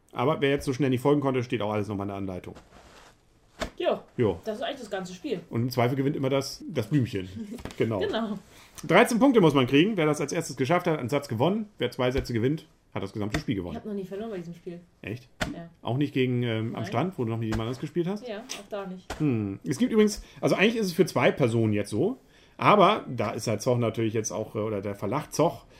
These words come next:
Speaker 1: ähm, entsprechend, äh, pfiffig. Man kann auch natürlich mehrere Spieler davon kaufen und können auch mehrere spielen. Entweder in Teams oder alle gegeneinander, glaub ich.
Speaker 2: Gibt's die denn auch in anderen Farben?
Speaker 1: Ja.
Speaker 2: Okay,
Speaker 1: Es
Speaker 2: das
Speaker 1: gibt
Speaker 2: macht
Speaker 1: nämlich
Speaker 2: Sinn.
Speaker 1: drei Editionen. Wir haben jetzt hier die Downtown-Variante mit roten und,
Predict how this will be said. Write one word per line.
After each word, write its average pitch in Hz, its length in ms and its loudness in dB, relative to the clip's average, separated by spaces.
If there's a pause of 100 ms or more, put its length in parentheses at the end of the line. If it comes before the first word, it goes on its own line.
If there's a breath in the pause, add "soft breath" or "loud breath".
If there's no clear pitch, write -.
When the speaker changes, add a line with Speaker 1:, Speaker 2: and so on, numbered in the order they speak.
(180 soft breath)
Speaker 1:
ähm, 123 200 0
entsprechend, 117 540 -4
äh, 104 160 -2
pfiffig. 240 600 -2
Man 147 260 -2
kann 190 240 -2
auch 143 160 -2
natürlich 131 260 0
mehrere 185 240 4
Spieler 120 240 2
davon 107 200 -2
kaufen 120 320 -2
und 135 100 -6
können 131 140 -4
auch 143 40 -4
mehrere 107 240 0
spielen. - 220 -14 (560 loud breath)
Entweder 127 240 6
in 110 100 2
Teams 196 320 2
oder 156 200 2
alle 135 140 2
gegeneinander, 107 400 -2
glaub 87 220 -8
ich. 87 80 -10 (120)
Speaker 2:
Gibt's - 180 -12
die 240 60 -10
denn 208 160 -2
auch 202 80 -6
in 202 60 -10
anderen 190 220 -10
Farben? 190 380 -4
Speaker 1:
Ja. 127 140 6 (420)
Speaker 2:
Okay, 190 300 -10
Speaker 1:
Es - 60 -16
Speaker 2:
das - 100 -6
Speaker 1:
gibt 202 120 -2
Speaker 2:
macht - 0 -
Speaker 1:
nämlich 160 160 4
Speaker 2:
Sinn. 139 120 4
Speaker 1:
drei 170 120 6
Editionen. 156 560 4
Wir 113 60 2
haben 120 120 0
jetzt 151 200 -2
hier 196 180 0
die 131 160 -2
Downtown-Variante 113 880 0
mit 101 160 -4
roten 131 380 0
und, 113 200 -6